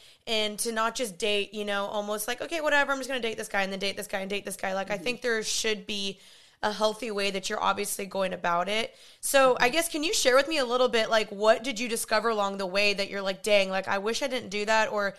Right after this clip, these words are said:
Speaker 1: "Now that I've learned that, I wanna share that with other girls going through this journey of finding that future spouse or finding love that lasts." So what did you kind of learn in that journey?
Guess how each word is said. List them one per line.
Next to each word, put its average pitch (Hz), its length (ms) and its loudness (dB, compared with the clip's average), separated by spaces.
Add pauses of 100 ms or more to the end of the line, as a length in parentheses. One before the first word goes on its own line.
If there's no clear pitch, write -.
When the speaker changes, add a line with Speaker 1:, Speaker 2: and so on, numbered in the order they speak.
(260)
Speaker 1:
"Now 214 320 2
that 277 140 2
I've 233 140 0
learned 208 320 -2
that, 196 320 2
I 196 80 0
wanna 226 260 -2
share 214 180 -4
that 214 140 0
with 190 160 -4
other 208 280 -2
girls 196 380 -2
going 208 240 -2
through 214 100 -10
this 190 180 -6
journey 196 420 -4
of 190 200 -2
finding 214 520 0
that 185 180 -4
future 202 240 -10
spouse 185 420 -4
or 196 160 -6 (280)
finding 240 480 2
love 208 220 4
that 202 180 2
lasts." 185 380 0
So 196 120 -4
what 208 240 -2
did 277 160 -8
you 247 80 -6
kind 220 200 -6
of 190 80 -6
learn 185 200 -4
in 208 80 -8
that 185 160 -4
journey? 180 460 -10